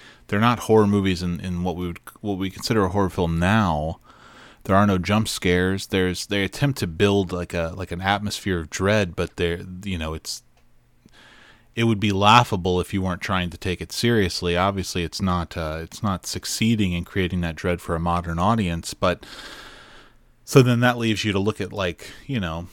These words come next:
the direction and the, um, the cinematography and, and things like this and how the, uh, some of the events are staged is sort of interesting. And I, I, and I liked the, I really liked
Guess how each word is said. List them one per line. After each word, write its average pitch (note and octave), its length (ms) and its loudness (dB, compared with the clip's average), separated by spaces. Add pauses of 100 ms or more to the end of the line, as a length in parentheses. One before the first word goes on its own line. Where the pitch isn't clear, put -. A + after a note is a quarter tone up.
the A2 80 -2
direction G2 600 0
and F2+ 160 2
the, E2+ 200 0
um, D#2+ 380 -4 (140)
the - 80 -12
cinematography F2+ 880 -4
and, E2 320 -6
and F2 640 -16
things F#2+ 300 -4
like F2+ 220 -6
this F#2 260 -6
and F2 160 -4
how F#2 300 -2
the, F2 280 -6
uh, D#2 400 -6 (360)
some - 220 -10
of G2+ 60 -4
the F#2 80 -2
events F2+ 300 -6
are E2 60 -8
staged - 720 -6 (260)
is F2+ 180 -8
sort F#2+ 360 -2
of E2+ 80 -4
interesting. F2+ 500 -4
And F2 100 -2
I, F2 60 0 (340)
I, G#2 100 -10
and G2 80 -2
I G2 100 0
liked G2+ 500 -2
the, E2+ 560 -4 (240)
I G2+ 60 -2
really G#2 440 4
liked E2+ 480 -4